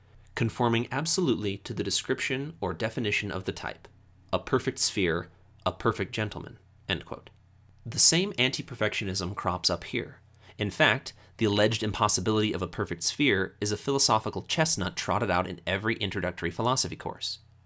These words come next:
The argument is that no matter how nearly perfect a sphere seems to be, some deviation from perfect roundness will always be present. If an apparently perfect sphere, such as a new billiard ball, is examined under a powerful microscope,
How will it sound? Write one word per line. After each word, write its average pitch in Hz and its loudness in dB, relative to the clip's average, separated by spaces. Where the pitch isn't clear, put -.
The 131 -2
argument 139 4
is 92 -4
that 98 0
no 127 2
matter 120 4
how 98 0
nearly 131 -2
perfect 110 -4
a 101 -6
sphere 95 2
seems 160 2
to - -2
be, - -10
some 139 6
deviation 113 4
from 87 -2
perfect - -2
roundness 92 0
will 104 0
always 87 2
be 98 -4
present. - -2
If 160 4
an 131 4
apparently 156 2
perfect 151 -2
sphere, 90 0
such 101 -2
as 98 2
a 95 0
new 107 2
billiard 104 0
ball, 90 0
is 98 -8
examined 101 -2
under 87 -4
a 82 -6
powerful 107 0
microscope, 95 -2